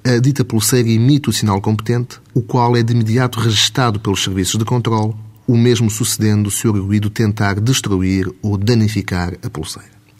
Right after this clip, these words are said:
A isso chama-se obrigação de permanência na habitação com vigilância eletrónica. Certo é que a medida de obrigação de permanência na habitação já há muito que existia,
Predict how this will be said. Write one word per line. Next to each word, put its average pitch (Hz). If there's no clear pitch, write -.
A 104
isso 117
chama-se 101
obrigação 110
de 101
permanência 107
na 110
habitação 98
com 90
vigilância 92
eletrónica. 90
Certo -
é 123
que 131
a 123
medida 143
de 127
obrigação 120
de 110
permanência 113
na 123
habitação 107
já 110
há 104
muito 120
que -
existia, 101